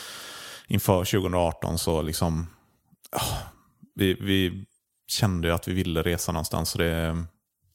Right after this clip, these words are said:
och ingen av oss är väl speciellt landslagsintresserad egentligen, så jag, jag brukar säga att det var inte så att vi åkte till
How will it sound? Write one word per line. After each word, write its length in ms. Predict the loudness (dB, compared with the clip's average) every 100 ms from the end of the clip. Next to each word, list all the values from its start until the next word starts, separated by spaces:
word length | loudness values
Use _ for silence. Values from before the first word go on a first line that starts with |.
| _ _ _ _ -10
och 100 | -10 -8
ingen 300 | -2 -2 0
av 160 | 0 0
oss 180 | 0 0
är 40 |
väl 120 | -2
speciellt 340 | -4 -4 -2 -2 -2
landslagsintresserad 1700 | -2 -2 -4 -2 -2 -4 -8 -10 -14 -8 -6 -2 -2 -2 -2 -2
egentligen, 440 | -2 -2 -2 -2 -2
så 80 |
jag, 180 | -2 -4 -6
jag 100 | -6
brukar 260 | -6 -4
säga 320 | -2 0 0 0
att 260 | -4 -10 -14 -14 -14 -14 -10
det 80 | -2
var 100 | 0
inte 180 | 0 -2
så 220 | -2 0
att 160 | 0 0
vi 60 |
åkte 340 | 0 -2 -4 -6
till 360 | -2 -2 -2